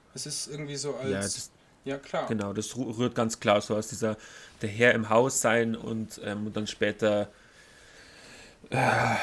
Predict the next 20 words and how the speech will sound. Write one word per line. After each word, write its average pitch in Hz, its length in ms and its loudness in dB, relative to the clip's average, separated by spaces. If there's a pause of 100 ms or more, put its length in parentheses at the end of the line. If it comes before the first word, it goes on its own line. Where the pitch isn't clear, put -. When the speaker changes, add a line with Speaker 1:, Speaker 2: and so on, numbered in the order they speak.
(720)
Speaker 2:
so - 140 -6
Sprüche 113 440 0
wie, 110 200 4
ja, 104 240 6
keine 104 260 -2
Ahnung, 107 300 0
der 110 200 6
knallt 110 360 0
dich 110 100 -4
richtig 113 320 -6
weg. 107 160 -2
Also 117 260 -2
so 139 140 -2
in 135 60 2
die 127 60 2
Richtung 135 320 0
Assi-Tuni 113 520 0
so 104 120 -4
ein - 40 -8
bisschen. 104 300 -8